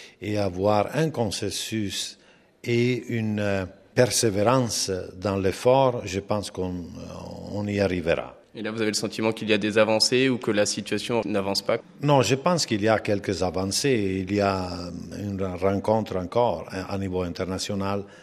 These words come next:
Speaker 1: cette fois à Istanbul, organisée par la Turquie. Donc, ce sont des efforts que,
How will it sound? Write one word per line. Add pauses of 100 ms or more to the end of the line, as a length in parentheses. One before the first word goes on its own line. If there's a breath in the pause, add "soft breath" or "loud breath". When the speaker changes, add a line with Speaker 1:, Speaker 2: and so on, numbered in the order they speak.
(120 loud breath)
Speaker 1:
cette
fois (300 loud breath)
à
Istanbul, (180)
organisée
par
la
Turquie. (920 loud breath)
Donc,
ce
sont
des
efforts
que,